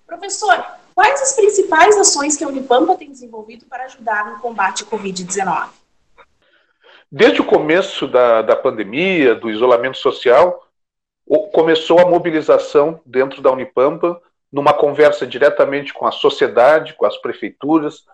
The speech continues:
Speaker 2: com as secretarias de saúde, para que a gente pudesse articular as nossas ações.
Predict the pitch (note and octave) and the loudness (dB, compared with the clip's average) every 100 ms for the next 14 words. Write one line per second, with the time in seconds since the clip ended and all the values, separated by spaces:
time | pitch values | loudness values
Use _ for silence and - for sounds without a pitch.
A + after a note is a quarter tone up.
0 | _ _ B2 - C3+ B2+ B2+ B2+ B2 - | _ _ 0 0 0 0 2 2 0 -2
1 | - A#2+ C#3 F#3+ - _ _ _ _ _ | 0 2 2 -2 -8 _ _ _ _ _
2 | _ _ C#3 C#3+ D3 D#3+ - - D3 D3 | _ _ 0 0 0 -4 -10 0 0 0
3 | - - D#3 D#3 D3+ D3+ D#3 - - E3+ | -6 -10 -8 -6 0 4 4 0 -4 4
4 | D3+ E3 E3 D#3 D#3+ D#3+ D#3+ E3+ E3+ E3 | 6 6 4 0 2 2 2 2 2 -2
5 | B2 A#2 | -4 -10